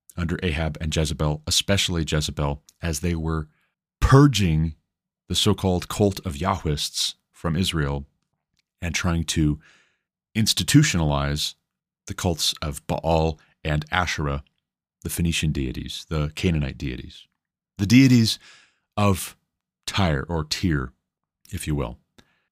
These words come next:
where Jezebel had been the daughter of the king before being married to Ahab.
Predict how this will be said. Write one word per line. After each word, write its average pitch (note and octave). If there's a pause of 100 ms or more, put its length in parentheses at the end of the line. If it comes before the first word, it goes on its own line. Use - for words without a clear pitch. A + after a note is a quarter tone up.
(200)
where D#2 (540)
Jezebel D#2
had F2+
been D2 (540)
the -
daughter D#2
of D#2
the G2
king A#2
before F#2
being D#2+
married C#2+
to C#2 (200)
Ahab. C#2+